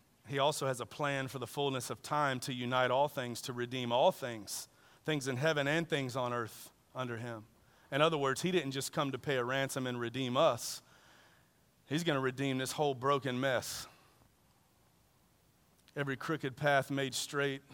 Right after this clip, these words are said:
every sad thing coming untrue, every deferred hope finally realized. That's why Jesus told us in Revelation twenty-one, "Behold, there is coming a day where I will wipe every tear away." That'll be good.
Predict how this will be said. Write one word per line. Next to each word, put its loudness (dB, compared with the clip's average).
every -2
sad 2
thing 0
coming -2
untrue, -4
every 0
deferred -2
hope -4
finally -2
realized. 0
That's -6
why 8
Jesus 0
told -2
us -6
in -4
Revelation 2
twenty-one, -4
"Behold, 0
there 0
is -6
coming -4
a -6
day 0
where -2
I 4
will -2
wipe 0
every -6
tear -6
away." -8
That'll 0
be -6
good. -2